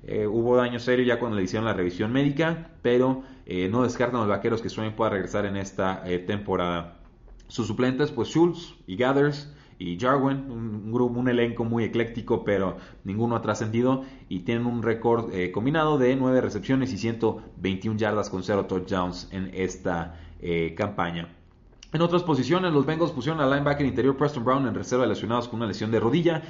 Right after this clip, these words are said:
Se lastimó en la semana nueve, no había estado jugando bien en esta defensiva de los Cincinnati Bengals, pero pues su suplente es el jugador de segundo año que no fue seleccionado en el draft, Hardy, eh, Nickerson,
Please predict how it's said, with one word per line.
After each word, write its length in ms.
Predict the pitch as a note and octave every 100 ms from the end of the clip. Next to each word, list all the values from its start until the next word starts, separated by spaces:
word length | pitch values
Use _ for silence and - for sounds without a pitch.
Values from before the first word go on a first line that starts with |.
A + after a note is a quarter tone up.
| -
Se 140 | - G2
lastimó 320 | G2+ B2 C#3+
en 60 |
la 80 | D3
semana 320 | C3 B2 C3
nueve, 420 | C3 E3 E3+ E3 B2
no 140 | A#2
había 120 | C3+ B2+
estado 220 | B2 A2+
jugando 300 | G2 G#2+ G2+
bien 260 | G2+ G2+ - - -
en 120 | E2+
esta 420 | G2 G2 G#2 F#2
defensiva 360 | F2+ F#2 F2 G#2
de 60 |
los 120 | F#2+ F2+
Cincinnati 720 | - - G2+ G2 G2+ G2 C3
Bengals, 400 | F3 F3+ F3+ - - - -
pero 360 | B2+ C3 C#3
pues 280 | C3+ A2 - F2+
su 180 | G2+ A#2
suplente 720 | A2 C3+ C#3 C#3 C#3 C3 A#2
es 140 | A#2
el 60 | B2
jugador 260 | A#2+ A#2+ A#2+
de 60 |
segundo 340 | A2 A#2 A#2 A#2+
año 240 | B2+ B2+
que 100 | G2+
no 120 | A#2
fue 140 | B2 G#2+
seleccionado 440 | G#2 G2 G2+ G#2+
en 60 | A2+
el 80 |
draft, 340 | B2 C#3 C3+ - - -
Hardy, 520 | C3 C3 C3 B2+ -
eh, 80 | F#2+
Nickerson, 760 | G#2+ E3 D#3+ C#3 A2 F#2 E2+